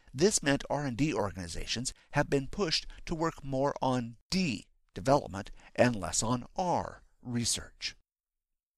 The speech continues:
Researchers addressed short-term Horizon One problems, existing business model, last technology cycle,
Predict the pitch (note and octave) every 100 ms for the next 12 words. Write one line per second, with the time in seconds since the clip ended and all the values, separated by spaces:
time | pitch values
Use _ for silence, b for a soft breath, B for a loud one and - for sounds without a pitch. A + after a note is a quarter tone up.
0 | _ _ _ - C3 E3+ A#3 - E3 C#3
1 | A#2+ - A2 - A2 - - - - D3
2 | C3 - D#2 - - G#2 A2 B2+ A2+ G#2+
3 | B2+ B2 G#2+ - B2+ F#2+ D#2 - - b
4 | b b - D#2 - - D2 - A#3+ C3+
5 | C3+ C3 B2+ D3 - _ - F2 F#2 F#2
6 | - - G2+ C3 G2 D2+ - - - -